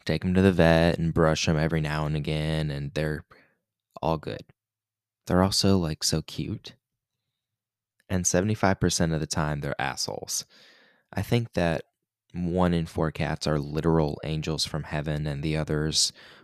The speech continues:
are creatures from the upper levels of hell. I have had cats that will just bite you in the, when they get bored. I've had cats that will just piss in the kitchen.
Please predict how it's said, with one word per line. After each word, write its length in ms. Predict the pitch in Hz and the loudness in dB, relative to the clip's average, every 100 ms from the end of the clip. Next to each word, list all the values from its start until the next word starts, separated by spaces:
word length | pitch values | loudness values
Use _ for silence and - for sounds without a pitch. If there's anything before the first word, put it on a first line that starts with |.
| - | -10
are 480 | - 73 - - - _ _ - | -4 -2 -2 -6 -10 _ _ -8
creatures 540 | - 85 - 80 73 | -2 -2 0 -2 -2
from 200 | - 76 | -4 -4
the 140 | 71 - | -6 -8
upper 240 | 71 80 | -4 -4
levels 360 | 73 78 76 - | -2 -6 -6 -10
of 120 | - | -10
hell. 480 | - 82 73 82 95 _ _ _ _ _ _ _ _ _ _ _ _ _ _ - - - _ - | -8 -6 -6 -8 -10 _ _ _ _ _ _ _ _ _ _ _ _ _ _ -20 -20 -20 _ 0
I 140 | 95 | 2
have 260 | 101 110 - | 2 0 -2
had 320 | - 87 87 | -2 -2 -2
cats 440 | - 82 82 - - | -2 -2 -2 -6 -6
that 260 | 80 - | -8 -8
will 100 | 78 | -10
just 300 | 76 80 78 _ - | -8 -6 -6 _ -2
bite 260 | 80 78 | -2 0
you 200 | 87 92 | -2 0
in 160 | 92 90 | 2 2
the, 260 | 92 92 - _ - | 0 0 -4 _ -2
when 200 | 85 82 | 0 2
they 140 | 87 | 2
get 220 | 87 95 | 2 2
bored. 420 | 80 71 76 85 - _ - - - _ - | 2 0 0 -2 -8 _ -20 -20 -20 _ -8
I've 80 | 87 | -4
had 200 | 80 - | -4 -4
cats 320 | 82 - - | -6 -6 -8
that 260 | 73 76 | -8 -8
will 160 | 71 80 | -6 -6
just 320 | - 60 - | -4 -6 -4
piss 300 | - 87 - | -2 0 2
in 80 | 101 | 2
the 80 | 101 | 0
kitchen. 500 | - 78 - 82 | -4 -6 -2 -2